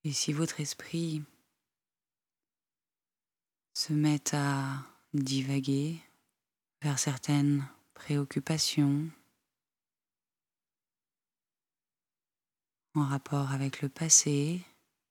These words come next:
ou des anticipations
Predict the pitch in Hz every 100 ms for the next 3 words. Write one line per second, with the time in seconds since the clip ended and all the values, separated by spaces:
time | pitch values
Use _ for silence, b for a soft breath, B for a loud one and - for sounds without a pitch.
0 | _ _ _ _ _ _ _ _ _ _
1 | _ _ 156 143 139 135 135 131 - _
2 | _ _ _ 147 143 139 139 131 - -
3 | 143 - 139 - - 143 143